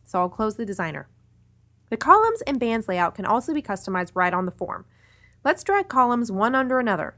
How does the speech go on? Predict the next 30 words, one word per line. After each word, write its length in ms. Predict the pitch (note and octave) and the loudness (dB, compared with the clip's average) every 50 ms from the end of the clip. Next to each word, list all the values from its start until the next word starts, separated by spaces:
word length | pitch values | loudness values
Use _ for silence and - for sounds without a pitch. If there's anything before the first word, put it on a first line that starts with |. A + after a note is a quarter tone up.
| _ | _
so 160 | - - - G#3 | -12 -6 -2 -2
that 140 | G3+ F#3+ | -2 -2
the 80 | - F#3 | -4 -4
corresponding 600 | - A#3+ C4 C#4+ D4 - - B3+ A#3+ A3 G#3+ G#3 | 0 2 2 2 2 0 0 0 0 0 0 0
data 260 | G3+ A#3 C4 C#4+ C#4 C4 | 4 4 4 4 4 0
cells 280 | - G#3+ G3 F#3+ F#3 | -2 -2 -2 -2 -2
are 180 | - F#3+ F3+ F3+ | -2 -4 -2 -2
arranged 360 | F3 F3 E3+ E3+ F3+ F#3+ - | -2 -2 -2 -4 -6 -6 -6
to 60 | - G#3+ | -8 -8
two 240 | - - G3 G3 | -8 -4 -4 -4
rows. 500 | G#3 A#3 C#4 B3 F3 - - - - - _ _ _ _ _ _ | -2 0 0 -2 -2 -4 -6 -12 -18 -20 _ _ _ _ _ _
Let's 180 | - C4+ C4+ C4+ | -4 -4 -2 -2
now 220 | C4 C#4+ D#4 F4+ | 0 2 2 4
make 200 | F#4 F#4+ F#4 - | 4 2 0 -2
the 100 | - E4 | -4 -4
grid 260 | A#3 B3 B3 A#3+ A#3+ A3+ | -2 0 0 2 2 0
a 100 | - G#3 | 0 -2
little 260 | A3 C#4 E4 G4 G4 | 0 0 2 2 2
bit 180 | F4+ E4 - | 2 0 -2
more 160 | - G#3+ G#3 G3 | -2 -2 -2 -2
readable 480 | G#3+ A#3+ A#3 F#3+ - - E2 - _ _ | -2 -2 -2 -2 -4 -6 -10 -10 _ _
by 100 | - G3 | -8 -8
stretching 420 | F3+ - - A3 A3 A3 - D#4+ | -8 -4 0 0 -2 0 -2 -6
the 80 | D#4+ E4 | -6 -6
columns 420 | - C#4 C4+ B3 B3 B3 A#3+ A#3 | -2 0 2 2 2 0 -2 -4
to 120 | - - G#3 | -6 -10 -8
fit 240 | - G3 F#3 - - | -6 -6 -6 -6 -6
the 100 | F3+ F3 | -8 -6
entire 420 | F3+ F#3 - F3 E3 D#3+ D#3+ E3+ | -6 -6 -4 -4 -4 -2 -4 -6
view. 360 | F3 F#3+ G#3 F#3 C3+ - - | -4 -2 -4 -4 -4 -6 -14